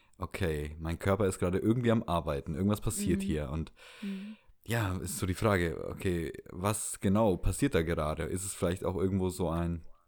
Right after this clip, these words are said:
Speaker 1: so eine selbsterfüllende Prophezeiung, die man sich da macht?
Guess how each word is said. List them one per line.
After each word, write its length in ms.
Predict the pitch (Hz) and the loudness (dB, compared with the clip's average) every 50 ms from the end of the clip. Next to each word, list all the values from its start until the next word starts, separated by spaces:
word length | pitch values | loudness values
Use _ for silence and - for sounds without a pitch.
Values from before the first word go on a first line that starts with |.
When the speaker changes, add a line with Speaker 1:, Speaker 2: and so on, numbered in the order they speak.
| _ _ _ _ _ _ _ - - - | _ _ _ _ _ _ _ -14 -14 -8
Speaker 1:
so 140 | - - | -4 0
eine 140 | 90 90 90 85 | 2 2 2 2
selbsterfüllende 580 | 95 92 87 - - 92 - - 92 92 87 | 2 2 0 0 -2 -4 0 0 2 2 2
Prophezeiung, 580 | - - 92 - 85 80 - 95 90 107 127 123 | 0 -2 -4 -4 -6 -4 -2 0 0 2 0 0
die 80 | 127 | 0
man 160 | 123 123 117 113 | 0 0 0 0
sich 140 | 120 117 - | -2 -4 -2
da 100 | 120 110 | 0 2
macht? 320 | 113 127 131 - - - | 2 0 0 -2 -6 -12